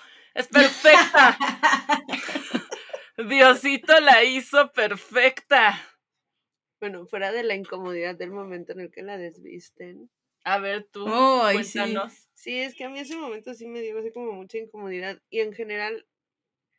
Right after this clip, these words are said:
Speaker 3: o sea, como que hay unos momentos en los que sientes como el estrés está dentro de ti.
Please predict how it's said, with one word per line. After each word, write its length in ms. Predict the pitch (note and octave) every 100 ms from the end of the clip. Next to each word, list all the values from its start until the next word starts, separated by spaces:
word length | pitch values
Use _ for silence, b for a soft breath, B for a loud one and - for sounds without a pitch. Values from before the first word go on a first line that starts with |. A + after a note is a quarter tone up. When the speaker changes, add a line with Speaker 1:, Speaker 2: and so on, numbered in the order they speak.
| _ _ _ _ -
Speaker 3:
o 100 | A#3
sea, 400 | A#3+ A#3 G#3 -
como 400 | - G#3+ G#3 G3+
que 400 | G#3 G3 F#3 - -
hay 220 | G#3 G#3+
unos 200 | B3 B3+
momentos 460 | A#3 F#3+ F#3+ G3+ G#3
en 120 | G#3
los 100 | G3
que 140 | F#3
sientes 320 | F#3 F#3 G3+
como 200 | G#3 F#3+
el 100 | G3
estrés 420 | G3 F3+ F#3 F#3 F#3
está 340 | F#3+ - F3+
dentro 340 | F3+ F3+ G3 F#3
de 120 | E3
ti. 320 | - E3+ G3